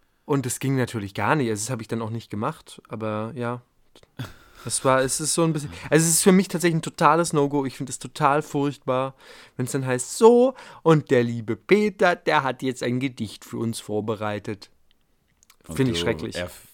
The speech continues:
Speaker 2: du erfährst es in dem Moment.
Speaker 1: Ja, ja, aber auch mit vor-, ich weiß nicht, ich bin, bin bei solchen
Speaker 2: Ja.
Speaker 1: Familien-Sachen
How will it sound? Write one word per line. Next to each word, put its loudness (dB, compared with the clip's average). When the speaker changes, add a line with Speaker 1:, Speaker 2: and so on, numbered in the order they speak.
Speaker 2:
du -8
erfährst -4
es -12
in -8
dem -6
Moment. -10
Speaker 1:
Ja, 6
ja, 4
aber 6
auch 6
mit 0
vor-, 0
ich -6
weiß -6
nicht, -10
ich -8
bin, -2
bin 0
bei 6
solchen 2
Speaker 2:
Ja. -2
Speaker 1:
Familien-Sachen 0